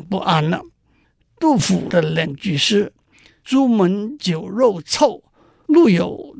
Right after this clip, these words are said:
冻死骨”，正是描写 M 型社会里头财富不均衡，也可以说是不公义的现象。未来社会的经济发展有几个有趣又重要的观念，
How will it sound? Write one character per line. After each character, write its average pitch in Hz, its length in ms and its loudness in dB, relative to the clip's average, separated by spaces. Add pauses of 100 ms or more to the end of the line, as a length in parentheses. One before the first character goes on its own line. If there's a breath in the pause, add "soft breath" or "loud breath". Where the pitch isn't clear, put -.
(120)
冻 233 240 2
死 196 360 2
骨”， 196 320 2 (280)
正 269 220 2
是 170 260 2
描 170 260 2
写 170 380 -6
M 214 180 0
型 185 260 0
社 202 240 0
会 170 280 2
里 160 180 -2
头 - 340 -4 (480 soft breath)
财 175 320 0
富 190 300 0
不 208 180 -2
均 285 320 4
衡， 147 240 0 (500)
也 170 180 -2
可 175 160 2
以 180 160 0
说 160 200 0
是 160 320 -2 (140)
不 214 140 2
公 208 300 4
义 208 260 4
的 180 100 -2
现 170 300 -2
象。 226 320 -2 (840 soft breath)
未 349 220 2
来 233 160 2
社 277 260 2
会 233 140 4
的 185 120 4
经 240 240 2
济 233 160 -2
发 180 240 -2
展 202 280 -4 (320)
有 220 180 2
几 175 240 0
个 165 540 0
有 156 180 2
趣 233 400 0
又 202 100 2
重 208 280 2
要 170 160 2
的 151 120 2
观 156 280 2
念， 185 260 0